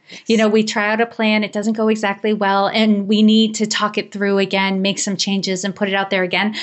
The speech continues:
Speaker 2: That's the benefit of having a course that, that where it's broken up and happens over time.
Speaker 1: Yes, it's so powerful. I actually thought of it after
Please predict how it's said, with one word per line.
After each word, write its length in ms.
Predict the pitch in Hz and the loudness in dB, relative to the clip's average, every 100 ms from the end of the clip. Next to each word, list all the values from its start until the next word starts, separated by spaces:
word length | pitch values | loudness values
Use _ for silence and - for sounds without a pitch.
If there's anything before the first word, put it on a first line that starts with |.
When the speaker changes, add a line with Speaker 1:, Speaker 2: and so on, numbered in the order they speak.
| - - - | -12 -14 -6
Speaker 2:
That's 300 | 214 220 - | -6 -6 -10
the 100 | 202 | -6
benefit 440 | 185 185 180 160 - | -6 -8 -10 -10 -10
of 100 | 175 | -10
having 320 | 185 190 185 | -8 -8 -10
a 60 | 175 | -12
course 440 | - 185 175 - | -10 -10 -10 -8
that, 320 | 196 170 - _ - | -8 -8 -10 _ -6
that 260 | 196 180 | -6 -6
where 260 | 208 208 196 | -6 -2 0
it's 220 | 196 196 | -2 -6
broken 380 | - 196 185 175 | -4 -6 -4 -10
up 180 | - - _ | -12 -16 _
and 120 | 214 | -6
happens 380 | 175 185 185 185 | -4 -6 -6 -6
over 200 | 165 165 | -8 -8
time. 420 | 156 - 139 - 170 | -12 -10 -10 -12 -16
Speaker 1:
Yes, 560 | 185 202 175 170 - - | 0 2 2 -2 -12 -6
it's 160 | 233 - | -6 0
so 160 | 381 | 0
powerful. 640 | 427 277 277 262 - 165 - | 0 0 0 0 0 0 2
I 180 | 190 | 0
actually 480 | 196 202 220 233 214 | 0 0 -4 -8 -8
thought 260 | 180 208 214 | -6 -4 -4
of 100 | 196 | -4
it 80 | 180 | -2
after 480 | 165 165 - 165 | -2 -4 -4 -2